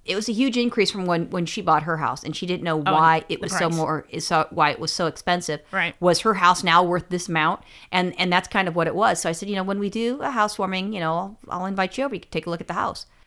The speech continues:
Speaker 1: Or you can come by anytime. We're in the process of unpacking, which took fucking forever."
Speaker 2: Right. I don't think we're still unpacked yet. Well, I'm not
Speaker 1: We have, we,
Speaker 2: completely
Speaker 1: we,
Speaker 2: unpacked yet.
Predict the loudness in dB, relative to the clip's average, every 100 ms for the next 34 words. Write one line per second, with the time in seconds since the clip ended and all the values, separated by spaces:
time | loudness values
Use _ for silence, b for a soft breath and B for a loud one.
0 | b b _ _ 6 6 4 2 4 4
1 | 4 0 -2 -2 -2 -2 -2 0 2 0
2 | -2 -6 -2 -2 -2 -2 -2 -4 -6 -6
3 | -6 -8 -10 _ -6 -6 -10 -6 -2 -2
4 | -4 -8 -6 0 2 2 0 -4 -4 -8
5 | -6 -4 -4 -4 -2 -2 -4 -6 -2 0
6 | 0 2 0 0 -6 -6 -6 -4 -4 -2
7 | -4 -4 -6 -6 -8